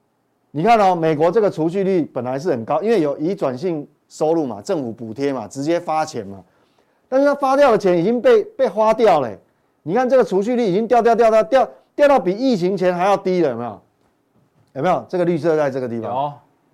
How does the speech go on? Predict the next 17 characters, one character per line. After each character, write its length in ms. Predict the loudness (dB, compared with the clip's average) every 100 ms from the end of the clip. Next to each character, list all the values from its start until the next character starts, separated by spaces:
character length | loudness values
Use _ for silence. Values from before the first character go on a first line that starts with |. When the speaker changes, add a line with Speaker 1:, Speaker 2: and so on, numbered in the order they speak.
| _ _
Speaker 1:
好， 240 | -16 -16 _ _ _
所 140 | 2
以 40 | 2
你 120 | 2
看 220 | 0 -2
看， 240 | -2 -4 -6 _ _ _ -6
所 140 | 0
以 20 |
刚 240 | 2 4 4
那 140 | 4
一 40 | 4
则 160 | 2
新 240 | 0 0 0
闻 140 | -2
基 160 | -2 -2
本 160 | 0
上， 260 | 0 -2